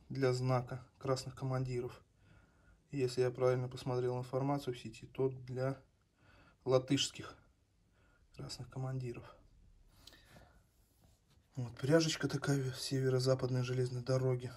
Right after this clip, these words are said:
Отличная, с зацепчиками, с воротами. Пехотный такой орел интересный. Тоже с зацепчиком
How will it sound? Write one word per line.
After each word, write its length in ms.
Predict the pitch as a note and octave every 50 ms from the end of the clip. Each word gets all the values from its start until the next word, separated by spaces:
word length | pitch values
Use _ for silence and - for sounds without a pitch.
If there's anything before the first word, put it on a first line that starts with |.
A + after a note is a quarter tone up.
| - -
Отличная, 680 | C3 - - C3 B2+ B2 - - - B2 A#2+ A2 B2+
с 60 | B2 -
зацепчиками, 800 | B2+ B2 - - - E3 D#3+ D#3+ - - - - C3+ C3+ C3+ C3 - - - - - _ _ _ _ _ _ _
с 140 | - - -
воротами. 560 | C3 C3 C3 C#3 C#3+ C#3+ C#3+ C#3+ C3+ C3+ C3 C3 - _ _ _ - - - - - - - - - - - - - _ _ _ _
Пехотный 460 | - F#3 - - E3 E3 - D#3 D3
такой 300 | D3+ C#3+ - C#3+ C#3+ C#3
орел 220 | C#3 C#3+ C#3 C#3+ C#3+
интересный. 600 | C3+ - - C#3 C#3 C3+ B2+ - - C3+ B2+ - - - - _ _ _ _ _ _ _ _ _ _ _ _ _ _ _ _ _ _ _ _ _ _ _ _ _ _ _ _ _ _ _ _ _ _ _ _ _ _ _ _ _ _ _ _
Тоже 320 | - - B2+ A#2+ A#2+ A#2+ A#2+
с 20 |
зацепчиком 760 | B2+ A#2+ B2 - - D3 C#3+ - - - - - C3+ B2